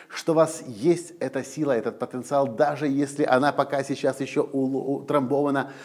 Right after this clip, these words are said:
слоем железобетона, если вы чувствуете, что где-то там внутри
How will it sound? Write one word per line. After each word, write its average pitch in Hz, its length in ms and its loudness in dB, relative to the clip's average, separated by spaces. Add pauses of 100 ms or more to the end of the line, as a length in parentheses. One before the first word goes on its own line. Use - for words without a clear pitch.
(100)
слоем 143 400 2
железобетона, 120 640 0
если 160 180 -2
вы 175 120 0
чувствуете, 175 480 -2
что - 200 0
где-то 160 260 2
там 156 220 2
внутри 165 480 0